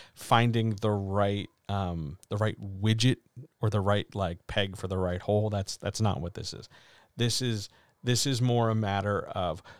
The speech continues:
the quality of the thing you are making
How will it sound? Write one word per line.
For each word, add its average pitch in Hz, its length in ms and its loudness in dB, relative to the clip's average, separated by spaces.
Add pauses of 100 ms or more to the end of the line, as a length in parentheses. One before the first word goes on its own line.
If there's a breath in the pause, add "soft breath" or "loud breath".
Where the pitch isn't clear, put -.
the 117 80 -2
quality 143 760 10
of 123 160 2
the 123 100 4
thing 123 440 2
you 120 200 2
are 101 160 4
making 110 840 4